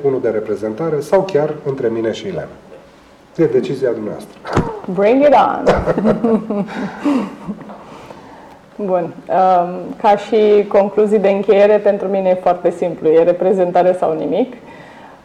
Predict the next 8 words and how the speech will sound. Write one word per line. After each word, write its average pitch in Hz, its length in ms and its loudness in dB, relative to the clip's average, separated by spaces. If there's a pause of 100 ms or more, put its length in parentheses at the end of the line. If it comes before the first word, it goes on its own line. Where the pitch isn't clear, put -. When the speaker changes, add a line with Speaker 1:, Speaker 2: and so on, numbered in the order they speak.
Speaker 2:
Um, 196 540 2 (100)
vis-a-vis 208 420 4
de 214 340 6
decizia 208 580 4
vânzătorului, 196 640 2
sigur 202 400 -2
că 196 80 2
are 180 640 6